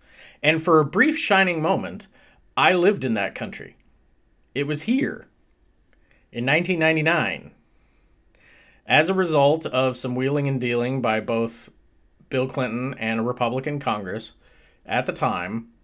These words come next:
uh, we had a surplus. The debt was, you know, coming down at a pretty, pretty rapid clip, actually. It was doing pretty good.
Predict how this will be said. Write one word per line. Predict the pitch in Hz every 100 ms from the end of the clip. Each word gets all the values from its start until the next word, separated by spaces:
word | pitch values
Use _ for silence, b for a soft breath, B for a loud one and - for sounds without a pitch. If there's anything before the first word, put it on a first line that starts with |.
| _ b b _ -
uh, | 123 123 120 107
we | 123 151
had | 135 127
a | 135
surplus. | 139 175 175 87 - - _ _ _ _ _ _ _ _ _ _
The | -
debt | 120 131 127 135 - _ _ _ _
was, | 113 120 123 123 120 120 117 - - _ _ _ _ _ _
you | -
know, | 127 104 107 123 -
coming | 139 147
down | 135 147 - - - -
at | 127 131
a |
pretty, | - 156 202 185 - -
pretty | - 220 269 147 -
rapid | 127 185 196 -
clip, | - 151 226 -
actually. | 107 107 - 110 95 107 143 226 -
It | 135
was | 254
doing | 190 135 143
pretty | 143 165
good. | 175 233 -